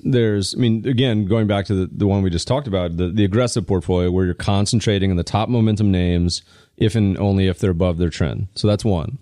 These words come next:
That historically momentum and that style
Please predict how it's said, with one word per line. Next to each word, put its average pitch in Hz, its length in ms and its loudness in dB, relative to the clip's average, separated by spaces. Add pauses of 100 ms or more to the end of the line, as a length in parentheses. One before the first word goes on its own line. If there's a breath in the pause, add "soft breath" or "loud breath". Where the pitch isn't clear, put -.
That 101 440 0
historically 131 600 0
momentum 113 720 0
and 101 180 0
that 98 180 -2
style 92 640 -2